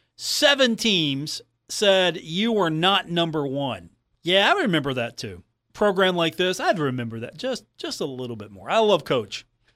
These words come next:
Actually, uh, I had a chance to talk to him during Fan Day. Uh, we'll try to get to that here in the future. But when I was at Fans First Day, I'm sorry, Fans First Day. By the way, that was, that was all right. I don't know if you got a chance to get out to that, but that was okay.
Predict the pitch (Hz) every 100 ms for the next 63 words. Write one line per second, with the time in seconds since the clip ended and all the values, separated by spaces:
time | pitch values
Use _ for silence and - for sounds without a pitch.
0 | _ _ _ _ - 214 247 180 151 143
1 | 160 226 254 - 196 - 131 147 151 160
2 | 139 123 127 117 107 117 117 123 90 98
3 | 120 160 180 - 131 127 107 104 101 110
4 | 101 101 101 - 117 131 123 _ _ _
5 | _ _ _ - 139 143 147 139 131 -
6 | - 202 208 175 - 170 156 - 101 117
7 | 131 - 95 95 _ _ _ _ - -
8 | 185 170 143 - 127 123 - - _ _
9 | _ - 180 220 196 185 226 190 202 262
10 | 208 - - 190 233 226 220 170 247 113
11 | - - _ _ _ - 202 226 220 202
12 | 190 208 190 156 156 156 214 175 139 127
13 | 160 277 359 302 302 - 277 294 101